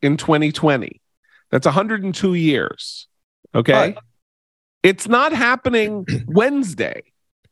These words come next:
Speaker 1: And
Speaker 2: <laughs>
Speaker 1: since every single one of the things that happen in response to this pandemic that this piece says are now being forbidden by, you know, evil conservative leg-, legislation, every one of them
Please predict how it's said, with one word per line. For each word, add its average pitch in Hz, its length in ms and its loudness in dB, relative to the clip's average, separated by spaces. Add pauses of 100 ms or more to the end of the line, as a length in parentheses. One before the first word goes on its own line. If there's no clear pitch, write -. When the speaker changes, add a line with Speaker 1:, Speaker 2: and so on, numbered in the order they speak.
Speaker 1:
And 208 560 0 (140)
Speaker 2:
<laughs> 170 100 -10
Speaker 1:
since - 400 0
every 262 360 2
single 233 380 -2
one 214 240 2
of 190 140 -2
the 175 100 0
things 196 340 0
that 175 120 2
happen 175 360 0
in 143 160 0
response 165 580 0
to 160 120 2
this 143 180 0
pandemic 135 640 0
that 117 160 -2
this 127 200 0
piece - 300 0
says 113 560 0 (640)
are 131 140 4
now 139 220 2
being 131 260 -2
forbidden 123 800 -2 (1040)
by, 120 540 2
you 139 120 0
know, 98 240 0 (200)
evil 143 500 0 (340)
conservative 131 440 0
leg-, 117 420 -4
legislation, 113 920 0 (840)
every 214 320 2
one 170 320 2
of 214 120 0
them 254 340 0